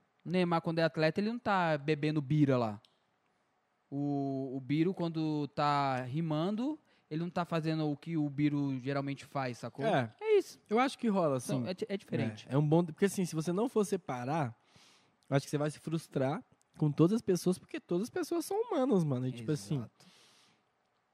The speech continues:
Speaker 2: passíveis, passíveis não, são falhas e,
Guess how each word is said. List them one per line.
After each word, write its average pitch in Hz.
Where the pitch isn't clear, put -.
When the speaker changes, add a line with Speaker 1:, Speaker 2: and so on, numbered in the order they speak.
Speaker 2:
passíveis, 131
passíveis 220
não, 170
são 160
falhas 143
e, 127